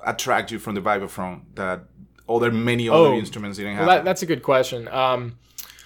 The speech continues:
Speaker 2: so it, it wasn't an instrument that I actually picked,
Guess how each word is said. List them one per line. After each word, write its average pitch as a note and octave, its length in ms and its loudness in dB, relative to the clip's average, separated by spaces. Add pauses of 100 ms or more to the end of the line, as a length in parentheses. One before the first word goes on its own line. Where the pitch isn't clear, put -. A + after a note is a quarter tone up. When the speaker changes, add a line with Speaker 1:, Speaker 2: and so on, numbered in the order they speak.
(480)
Speaker 2:
so F#3 340 2
it, G#3 300 -2
it G3 140 -2
wasn't A3 580 2
an D#3 100 -2
instrument D3+ 400 0
that B2 80 0
I B2 60 4
actually A#2+ 440 -2 (180)
picked, - 680 -4